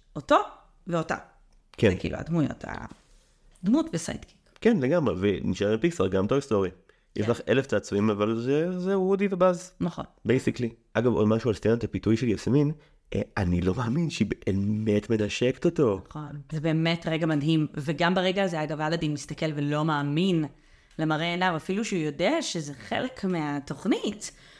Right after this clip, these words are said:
Speaker 1: הוא עדיין כל כך חרמן עליה, שהוא אפילו לא יכול לדמיין שהיא תיגע במישהו אחר.
Speaker 2: היה לו קצת פרצוף של, "אוי, שיט, היא מאלתרת, לא,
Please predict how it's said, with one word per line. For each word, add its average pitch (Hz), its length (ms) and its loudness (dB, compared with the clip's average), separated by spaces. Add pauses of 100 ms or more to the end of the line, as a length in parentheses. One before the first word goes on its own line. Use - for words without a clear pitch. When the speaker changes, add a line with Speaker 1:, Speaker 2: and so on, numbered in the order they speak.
(140)
Speaker 1:
הוא 170 140 0
עדיין 240 600 2
כל 180 140 -4
כך 220 160 -4
חרמן 214 340 0 (100)
עליה, 196 300 2
שהוא 190 160 -8
אפילו 220 240 -6
לא 302 60 2
יכול 339 300 0 (120)
לדמיין 196 720 0
שהיא 190 180 -4
תיגע 151 240 -2
במישהו - 320 -10 (180)
אחר. - 180 -20
Speaker 2:
היה 120 120 2
לו 165 80 6
קצת 160 200 0
פרצוף 117 320 2
של, 123 180 0 (500)
"אוי, 110 220 4
שיט, - 340 -2
היא 107 100 2
מאלתרת, 98 760 0
לא, 113 580 2